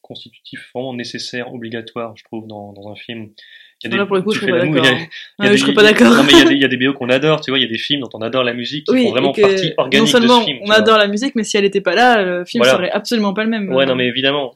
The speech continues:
Speaker 1: Mais je trouve qu'il y a beaucoup de contre-exemples,
Speaker 2: Mm.
Speaker 1: euh, de films qui pâtissent de, de la musique et de, de scènes, de films, de bons ou mauvais, hein, mais, euh, de scènes qui gagneraient, je trouve, à, à une power de musique.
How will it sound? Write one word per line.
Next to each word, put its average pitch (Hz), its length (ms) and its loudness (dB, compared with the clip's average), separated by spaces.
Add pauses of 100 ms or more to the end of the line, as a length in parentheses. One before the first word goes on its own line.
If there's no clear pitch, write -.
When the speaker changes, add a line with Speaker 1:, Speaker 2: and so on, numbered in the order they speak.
Speaker 1:
Mais 127 380 -2
je 120 100 -4
trouve - 260 -8
qu'il - 160 -6
y - 20 -2
a 117 40 -4
beaucoup 127 300 -12
de 127 240 -12
contre-exemples, 139 640 -8 (540)
Speaker 2:
Mm. 180 80 -10
Speaker 1:
euh, 113 220 -2
de 110 160 -8
films 165 240 -10
qui - 140 -16
pâtissent 147 440 -8
de, 120 240 -8
de 110 120 -8
la 117 100 -4
musique 120 320 -10
et 104 180 -10
de, 104 200 -12
de 107 100 -14
scènes, 151 440 -6 (260)
de 113 80 -16
films, 123 440 -10
de 104 80 -16
bons 117 300 -8
ou 123 60 -8
mauvais, 123 280 -6
hein, 139 140 -4
mais, 117 160 -8
euh, 110 260 -8 (460)
de 113 100 -12
scènes 156 300 -6
qui 104 580 -14
gagneraient, 113 380 -8
je 151 80 -14
trouve, 143 240 -12
à, 104 60 -8 (200)
à 98 140 -14
une - 80 -20
power 139 200 -4
de 127 60 -8
musique. 107 380 -14